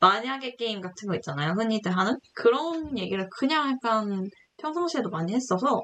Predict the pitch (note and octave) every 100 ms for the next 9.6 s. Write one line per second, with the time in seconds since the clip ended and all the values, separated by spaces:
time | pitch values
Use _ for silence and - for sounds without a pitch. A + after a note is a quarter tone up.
0 | - - - - C#4+ C4 C#4 A#3 A#3+ C#4+
1 | D4+ A#3+ A3 F#3 F3+ A#3 C4 B3 B3+ A#3+
2 | F#3+ G3 C4 F#4+ - - - _ _ _
3 | - D4+ D4 C4 A3 G3+ A3+ A#3 A#3+ E4+
4 | - D4 D4+ D#4+ D4+ B3 A3 G#3 - -
5 | - - - _ _ - - - _ -
6 | A3 A3+ G#3 - - - G#3 G3 F3+ E3+
7 | - _ - D#4+ E4 G3+ F3+ A3+ A#3 G#3
8 | F#3 F3+ F3 - F3+ F3+ E3 F#3 A3+ B3+
9 | G3 F3 E3 D#3 G#3 F#3